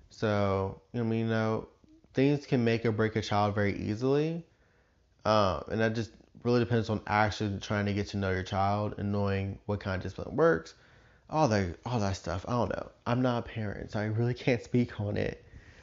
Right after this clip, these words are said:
I can just know from my own, you know, being a child, I just didn't really, I didn't really think I required too many spankings, just because I was like, I was a child that just got it after really being told.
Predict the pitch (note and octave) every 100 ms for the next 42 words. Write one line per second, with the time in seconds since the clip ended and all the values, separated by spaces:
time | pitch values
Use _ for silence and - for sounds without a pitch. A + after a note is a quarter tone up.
0 | - - - A2+ B2 B2+ A#2 B2 A#2 A#2
1 | G#2+ G2+ G2 A2+ A2 G#2 - _ _ _
2 | _ _ _ _ _ _ _ _ - A2
3 | - _ _ B2+ A#2 G#2+ G2+ G#2+ G#2 G2
4 | G2 F#2+ G2+ G2+ G2+ - - G#2+ G#2 G2+
5 | G2+ G2 G2 _ _ _ _ _ - G#2+
6 | A#2+ A#2+ G2+ - A2 F#2+ F#2 G2 F#2+ -
7 | G#2 G2 G2 - G#2 G2 F#2+ G#2 G#2+ A2+
8 | G#2+ - - - - - - - A#2 G#2+
9 | A2+ G#2+ G2+ G2 G2+ G2 F2 - _ A2+
10 | A#2 B2 A#2+ B2 A#2 A2 G#2 G2+ G2 G#2+
11 | G#2 G#2+ E2+ G#2 G2 G#2 G2 G2+ G2 F#2+
12 | G2 - G2+ A2+ C3